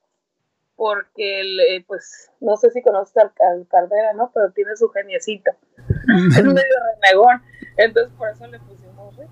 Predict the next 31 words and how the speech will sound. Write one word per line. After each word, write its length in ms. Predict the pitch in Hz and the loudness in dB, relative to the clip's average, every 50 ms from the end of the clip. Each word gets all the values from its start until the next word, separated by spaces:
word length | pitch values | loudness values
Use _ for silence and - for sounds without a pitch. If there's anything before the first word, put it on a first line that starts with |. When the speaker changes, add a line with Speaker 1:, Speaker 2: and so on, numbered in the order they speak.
| - - - | -20 -20 -20
Speaker 1:
Grinch, 500 | - 302 339 392 - - - - - - | -20 -20 -20 -20 -20 -20 -20 -20 -20 -20
en 120 | - - 196 | -20 -8 -4
Speaker 2:
Pe- 100 | - 156 | -4 -4
Speaker 1:
honor 180 | 180 185 190 202 | -4 -6 -10 -10
al, 280 | 196 208 220 208 208 - - - - - - _ _ - - - - - - _ _ _ _ - - - - | -10 -10 -10 -12 -16 -18 -20 -20 -20 -20 -20 _ _ -20 -20 -20 -20 -20 -20 _ _ _ _ -20 -18 -8 -4
al 240 | - 196 196 180 - | -4 -4 -4 -4 -4
carácter 560 | - 202 185 185 185 - - - 240 233 233 | -2 0 0 0 -2 -6 -8 -8 -8 -8 -6
y 80 | 226 208 | -6 -8
a 60 | 185 | -8
la 180 | 185 185 185 - | -6 -8 -8 -8
personalidad 680 | - 185 170 - 185 185 180 180 180 180 175 175 175 180 | -10 -14 -14 -14 -14 -12 -12 -10 -8 -6 -6 -4 -4 -4
del, 220 | 196 208 208 196 - | -6 -6 -8 -8 -6
del 200 | 196 180 175 - | -6 -6 -6 -6
Cardera. 420 | - 170 160 - 175 180 175 - - - - - - - - - | -10 -10 -8 -8 -8 -8 -8 -10 -14 -20 -20 -20 -20 -14 -4 -2
Speaker 2:
Perfecto. 920 | 147 131 123 117 - - - 151 139 135 139 - _ _ - 131 131 - - | 0 0 0 -2 -4 -4 -2 -2 0 0 -2 -6 _ _ 0 0 0 0 -2
Y, 580 | 151 147 143 139 139 139 139 135 131 127 127 | -2 0 0 0 0 0 0 0 0 0 0
bueno, 280 | 117 135 165 180 202 220 | 0 0 2 2 2 2
Gabriel, 280 | 220 214 220 214 190 - | 2 2 2 0 -2 -2
Zambuto, 640 | - 151 143 151 165 196 208 - 240 220 208 - _ | -2 -2 0 0 0 0 0 0 0 -2 -2 -2 _
¿cómo, 300 | - 165 160 165 156 135 | -6 -6 -6 -6 -4 -2
cómo, 500 | - 160 156 160 165 170 170 165 151 127 | -2 -2 -2 -2 -2 0 0 0 -2 -2
cómo 220 | - 156 160 165 170 | -2 -2 0 0 0
in-, 160 | 170 170 254 | 0 0 0
cómo 180 | - 160 175 | 0 0 2
inicias 340 | 175 170 165 - 180 156 - | 2 2 2 2 0 -2 0
tú? 240 | - 156 160 175 175 | 2 2 4 4 2
¿Cómo 200 | - 170 156 165 | 0 0 0 0
empieza 400 | 160 - - 151 139 120 156 151 | 0 2 2 0 2 0 0 -2
el, 120 | 147 135 | -2 -2
el 140 | 127 127 117 | -2 -4 -2
proyecto? 580 | - - 127 127 131 147 170 165 196 214 220 | 0 0 0 2 2 0 -2 -2 -2 -4 -4